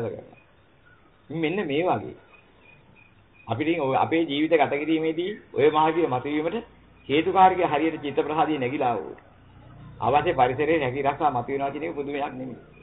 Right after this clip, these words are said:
අවැඩක් අසාධාරණයක් කරන පාපයක් නොකරන ජීවිතයක් ගත කරන්න අවශ්‍ය කරන මඟ පෑදීම අමුතු දෙයක් නෙමෙයි. ඒ ධර්මතාවය සකස් කරලා දෙනවා.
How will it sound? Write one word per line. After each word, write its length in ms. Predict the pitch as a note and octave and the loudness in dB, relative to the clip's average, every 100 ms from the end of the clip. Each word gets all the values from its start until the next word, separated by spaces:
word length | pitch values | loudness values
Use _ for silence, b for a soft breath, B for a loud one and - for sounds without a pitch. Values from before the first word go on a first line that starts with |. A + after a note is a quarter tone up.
| - - - - - - - - - - | -20 -20 -20 -20 -20 -20 -20 -20 -20 -6
අවැඩක් 380 | A#2 C#3 D#3+ D3 | 0 2 2 2
අසාධාරණයක් 680 | B2 C#3+ C#3+ C#3+ D3 D3 C#3+ | 2 6 6 6 4 0 -2
කරන 180 | D#3 C#3 | -4 2
පාපයක් 420 | A#2+ - C#3 C#3 | 2 4 2 0
නොකරන 260 | B2+ D3 | -2 -4
ජීවිතයක් 420 | C3+ B2 C3 C#3 A#2 | -4 -8 -2 -2 0
ගත 120 | A#2 | -4
කරන්න 280 | C3 C3+ C3+ | -4 -2 0
අවශ්‍ය 240 | B2+ C3+ | -2 -2
කරන 140 | D3 | -6
මඟ 180 | A2+ B2 | -4 -4
පෑදීම 340 | C3 C3 D3 F#3+ - - _ b b | -2 -2 -4 -10 -14 -20 _ b b
අමුතු 240 | - C3 F#3+ | -6 0 0
දෙයක් 240 | F3 D3 | 2 -2
නෙමෙයි. 320 | C3+ C3+ C3 B2+ - - - - - | -4 -6 -8 -12 -20 -20 -20 -20 -4
ඒ 160 | D3 | 0
ධර්මතාවය 540 | D3+ C3 D3+ D#3+ D#3+ E3 | 2 0 0 -2 -2 -2
සකස් 280 | C3+ C#3+ | -4 -4
කරලා 220 | D#3 D3 B2+ | -4 -4 -4
දෙනවා. 280 | A#2+ - | -6 -10